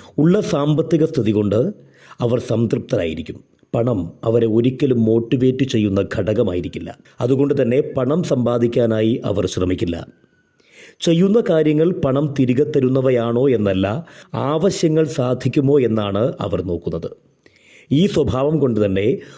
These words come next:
ഉത്തരവാദിത്വം ഇല്ലാത്തവരാണ് എന്ന് തോന്നിയേക്കാം. പക്ഷേ ഇത് മനഃപൂർവ്വം ഉണ്ടാക്കുന്ന സാഹചര്യമല്ല. സാമ്പത്തിക വിഷയങ്ങളിൽ കുറച്ചുകൂടി ഇൻവോൾവ് ആവുക എന്നതാണ് ഇവർ ശ്രദ്ധിക്കേണ്ടത്. ഇതിനായി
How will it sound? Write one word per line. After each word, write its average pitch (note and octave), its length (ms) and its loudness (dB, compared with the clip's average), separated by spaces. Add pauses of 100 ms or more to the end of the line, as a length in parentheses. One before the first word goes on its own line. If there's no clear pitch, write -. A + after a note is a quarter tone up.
(140)
ഉത്തരവാദിത്വം C#3+ 920 2
ഇല്ലാത്തവരാണ് A#2+ 840 2
എന്ന് A2+ 260 2
തോന്നിയേക്കാം. F#2+ 540 0 (380)
പക്ഷേ A#2 420 -2 (120)
ഇത് G#2+ 380 0 (360)
മനഃപൂർവ്വം E3+ 720 2
ഉണ്ടാക്കുന്ന A#2 500 2
സാഹചര്യമല്ല. G2+ 800 0 (880)
സാമ്പത്തിക F3 500 2
വിഷയങ്ങളിൽ C3 760 0 (420)
കുറച്ചുകൂടി E3 760 2
ഇൻവോൾവ് B2+ 480 2
ആവുക A#2 540 0
എന്നതാണ് G2+ 640 0
ഇവർ A2 220 0
ശ്രദ്ധിക്കേണ്ടത്. F2 640 -6 (1000)
ഇതിനായി A#2 580 0